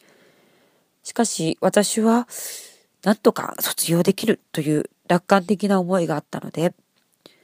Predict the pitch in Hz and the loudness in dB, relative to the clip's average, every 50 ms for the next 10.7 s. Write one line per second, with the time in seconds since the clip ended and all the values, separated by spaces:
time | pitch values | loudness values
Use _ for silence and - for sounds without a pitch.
0 | _ _ _ _ _ - - 190 185 180 - 190 180 170 - 170 165 147 143 143 | _ _ _ _ _ -8 -4 -2 -2 0 2 0 0 0 0 -2 -4 -4 -4 -2
1 | - 170 156 151 143 139 - - _ - - - 175 160 151 - 160 - - - | -2 -2 -2 -2 -4 -6 -8 -10 _ -14 -10 -6 -6 -4 -2 -4 -6 -4 -4 -4
2 | 156 151 - 156 170 202 196 202 - _ _ _ _ _ - - - - - - | -4 -4 -4 -6 -6 -6 -6 -8 -10 _ _ _ _ _ -20 -18 -14 -12 -10 -10
3 | - - - - _ _ - - _ _ - - - - - _ _ _ _ _ | -10 -12 -16 -18 _ _ -20 -20 _ _ -20 -20 -20 -20 -20 _ _ _ _ _
4 | _ _ - - 226 240 233 170 165 - - - _ _ _ _ _ _ _ _ | _ _ -4 0 4 6 6 6 6 4 0 -4 _ _ _ _ _ _ _ _
5 | _ _ _ _ _ - - 196 175 156 160 156 151 147 - 165 160 - 143 143 | _ _ _ _ _ 4 6 6 6 6 4 2 2 2 0 -2 -2 -2 -2 -4
6 | 139 - - - - 180 202 220 - _ _ _ _ - _ _ _ _ _ _ | -4 -8 -8 0 4 6 6 6 6 _ _ _ _ -20 _ _ _ _ _ _
7 | _ _ _ _ _ _ _ _ _ _ _ _ _ _ _ _ _ - - 185 | _ _ _ _ _ _ _ _ _ _ _ _ _ _ _ _ _ -4 0 4
8 | - 185 170 156 - 156 147 143 143 160 180 208 226 - _ _ _ _ _ _ | 6 6 6 6 2 0 0 0 2 4 4 4 4 2 _ _ _ _ _ _
9 | _ - 190 190 170 - - - 151 165 220 294 _ _ _ _ _ _ - - | _ 2 4 4 4 2 -2 -2 -2 -2 -2 -2 _ _ _ _ _ _ -10 -10
10 | 165 - 165 - - 160 147 - - - 196 180 147 - | -8 -6 -6 -8 -8 -10 -10 -10 -6 -4 -4 -2 -4 -4